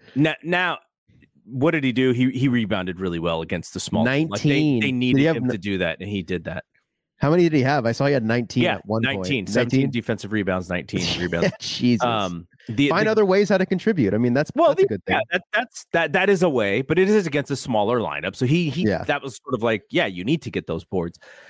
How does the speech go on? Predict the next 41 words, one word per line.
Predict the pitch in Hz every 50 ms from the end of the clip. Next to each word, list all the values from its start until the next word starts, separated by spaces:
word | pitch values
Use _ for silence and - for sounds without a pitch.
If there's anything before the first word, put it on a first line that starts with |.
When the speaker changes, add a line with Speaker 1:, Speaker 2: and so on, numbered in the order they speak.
| - - - - - _ -
Speaker 1:
Um, | 139 135 127 120 110 104 95 95 92 101
Jaylen | - 170 175 196 190 165
Brown, | 147 165 190 202 196 180 156
who | 151 151 147
is, | 143 131 113 101 - - -
you | 127 120 95
know, | 85 82
my | 107 139 180
favorite | 175 - 117 92 85 76 -
player | 110 92 87 82 82
on | 82 80
that | 82 82 80 -
team, | - 92 85 82 82 - - _
he | - 135 190
was | 226 196 117 85 - - - - 87 - 104
really | 101 104 120 156 220 226 202 123
bad | 95 80 107 110 143 190 214 190 135 101 -
too. | - 156 202 247 254 170 123 107 90
I | 113 117
think | - - 175 175 -
he | 214 185 143 - - - - _ _ _ _
came | - 190 196 190 180
back | 180 180 - 160
a |
little | 143 135 156 170
bit | 165 175 165
in | 156
that | 151 139 123 -
fourth | - 156 160 151 -
quarter, | - - 151 151 143
hit | 123 131 -
that | 147 127 107
big | - 131 117 -
three | - 127 127 123
that | 120 113
you | 110 117
talked | - - 113 113 - -
about, | 120 113 113 104 98 - - _ _ _ _ _ _ _ _ _ _ _ _
six | - - 240 - -
of | 175 131
eighteen. | - 127 123 - - 135 120 117 110 110 107 104 98